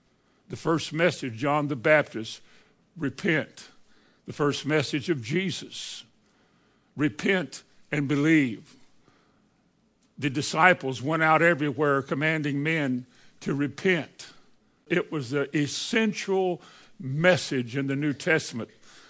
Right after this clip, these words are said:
If you want to follow Christ, if you want to live the Christian life, you come to him a specific and a certain way. You repent first.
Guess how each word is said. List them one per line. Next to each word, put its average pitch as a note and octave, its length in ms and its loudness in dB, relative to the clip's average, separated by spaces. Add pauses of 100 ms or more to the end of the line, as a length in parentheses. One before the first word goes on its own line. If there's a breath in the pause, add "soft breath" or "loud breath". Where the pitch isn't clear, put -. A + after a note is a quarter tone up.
(320 loud breath)
If - 160 -2
you D#3+ 100 2
want G3 240 2
to A3 40 2
follow G#3 400 4
Christ, E3 560 2
if - 120 -2
you F3+ 140 2
want F#3+ 280 2
to F3+ 100 0
live F3 240 6
the F3 80 2
Christian E3+ 460 -2
life, C3+ 300 2 (280 loud breath)
you D3 160 -2
come E3+ 320 0
to E3+ 180 -2
him D3 160 0
a B2 80 0
specific - 880 0
and B2+ 160 -4
a A#2 80 -6
certain E3+ 480 -2
way. B2+ 320 0 (460 loud breath)
You C3 140 -4
repent C#3 760 0 (800 soft breath)
first. - 580 0